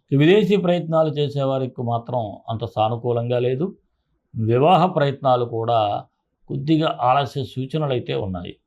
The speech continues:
నిరుద్యోగులకు బాగుంది, గట్టిగా ప్రయత్నించండి, తప్పకుండా మీరు సక్సెస్ అవుతారు. ఇక రాజకీయ నాయకులైతే మీ ఐడెంటిటీని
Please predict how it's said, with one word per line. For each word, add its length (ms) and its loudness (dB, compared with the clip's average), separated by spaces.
నిరుద్యోగులకు 760 0
బాగుంది, 600 -2
గట్టిగా 280 2
ప్రయత్నించండి, 920 -4
తప్పకుండా 640 -6
మీరు 380 -2
సక్సెస్ 400 -6
అవుతారు. 360 -6
ఇక 40 0
రాజకీయ 640 4
నాయకులైతే 920 0
మీ 400 4
ఐడెంటిటీని 1000 2